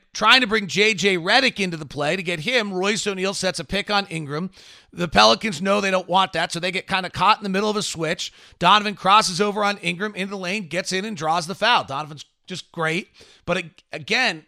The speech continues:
knowledge of who you are, what matchups you want, getting the right matchup, absolutely fabulous. And then on the final play of the game, uh, where Rudy ends up making the two free throws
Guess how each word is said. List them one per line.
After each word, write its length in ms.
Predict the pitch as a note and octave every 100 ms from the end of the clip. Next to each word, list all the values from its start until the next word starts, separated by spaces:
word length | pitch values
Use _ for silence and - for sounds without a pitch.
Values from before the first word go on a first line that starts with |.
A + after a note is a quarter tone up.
| E3+
knowledge 480 | E3 F3+ A3+ A3
of 120 | F#3 -
who 180 | A3+
you 200 | A#3 G#3
are, 200 | F3 F#3+
what 260 | E3+ F#3+ G#3
matchups 460 | G3 G3 G3+ D#3+ F#3
you 80 |
want, 300 | D#3+ D#3+ F#3
getting 280 | - G3 A3
the 80 | G3
right 260 | F#3 F#3+ E3
matchup, 420 | E3 E3+ F3+ E3 _ _ _ _ _ _ _ _ _ -
absolutely 400 | E3+ D3+ F3+ D#3+
fabulous. 520 | G3 G#3 E3 D3+ - - - -
And 140 | F3
then 140 | G3+ G#3
on 140 | G3
the 80 | F#3
final 360 | G#3+ A3+ A#3+
play 340 | G#3 A3 A3 A3+
of 60 |
the 80 | G#3
game, 500 | F3+ C#4+ G#3+ F#3+ F3+ - _ _ _ _ E3
uh, 360 | F3 F3 F3 - _ _ _ _
where 220 | F3+ F#3+
Rudy 340 | F#3 G#3+ A3
ends 160 | G#3 F#3+
up 120 | G#3+
making 320 | F#3+ F#3+ G#3
the 80 | G3+
two 200 | - G#3
free 240 | - A#3+ C4
throws 460 | F3+ F3 G3 -